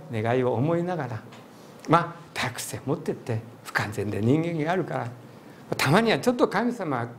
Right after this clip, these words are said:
今日はお休みになって私に来ないでください」という時もあるかもしれないんですけど、それでも神様がですね、大きな願いを込めながら私たちを、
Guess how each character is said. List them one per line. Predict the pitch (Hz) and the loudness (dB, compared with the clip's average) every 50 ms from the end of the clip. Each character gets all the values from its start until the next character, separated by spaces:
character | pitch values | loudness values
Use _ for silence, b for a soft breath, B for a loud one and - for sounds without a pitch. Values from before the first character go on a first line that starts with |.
| - - - | -12 -4 0
今 | 254 285 | 2 4
日 | 254 | 6
は | 202 151 127 113 113 - - | 6 6 6 4 0 -2 0
お | - 156 147 | 2 2 2
休 | 170 185 - 226 | 2 2 0 2
み | 220 220 | 2 2
に | 180 - | 4 4
な | - | 2
っ | 208 | 0
て | 202 - | 0 0
私 | 135 127 127 - 156 147 156 | -4 -2 -2 -2 -2 -2 -2
に | 190 170 | -4 -4
来 | 156 - 175 | 0 0 2
な | 180 180 | 2 2
い | 165 | 2
で | 151 | 0
く | 139 135 | 0 0
だ | 127 | 0
さ | 123 | -2
い」 | 120 117 | -2 -2
と | 117 151 | -2 0
い | 156 | 2
う | 160 | 4
時 | 160 190 160 | 2 2 2
も | 131 127 123 - B B B B B B - | 2 -2 -4 -6 B B B B B B -4
あ | - - 101 | -2 0 0
る | - 156 - | 2 0 2
か | - - 185 | 4 4 4
も | 170 165 147 | 4 2 0
し | 156 160 | 0 0
れ | 156 156 | 0 2
な | 165 170 | 2 2
い | 175 175 | 2 2
ん | 147 | -2
で | 127 | -4
す | 117 113 | -6 -8
け | - 135 | -10 -4
ど、 | 120 131 175 190 170 151 - - - - - - - - - - - - | 2 4 4 4 2 0 -4 -10 -14 -16 -16 -18 -18 -20 -20 -20 -4 2
そ | - | 4
れ | 156 - | 6 8
で | 185 208 | 8 6
も | 196 165 123 104 - - - - - - | 6 4 2 -2 -4 -10 -16 -20 -20 -12
神 | - - 147 131 | -8 -6 -6 -6
様 | - - 120 113 110 | -6 -6 -6 -6 -4
が | 113 107 | -6 -6
で | 113 - | -8 -10
す | - - | -12 -8
ね、 | - 175 190 196 - B B B B B B B | -6 -6 -6 -6 -6 B B B B B B B
大 | - 139 135 | 4 4 4
き | 139 131 113 | 4 0 -2
な | 110 139 160 156 151 156 156 | 0 0 0 0 -2 -4 -4
願 | 113 117 110 110 120 | -4 -2 0 0 0
い | 110 | 0
を | 104 | 0
込 | 98 - - 110 | -2 -4 -4 -2
め | 120 147 | 0 0
な | 165 160 143 | 0 -2 -2
が | 127 127 | 0 0
ら | 156 190 196 190 196 - - - - | 0 0 0 -2 -6 -12 -18 -12 -6
私 | - 117 113 - 135 120 | -6 -4 -2 -2 -4 -4
た | - - | -4 -6
ち | 107 - - - 151 | -6 -6 -2 0 2
を、 | 165 185 | 2 2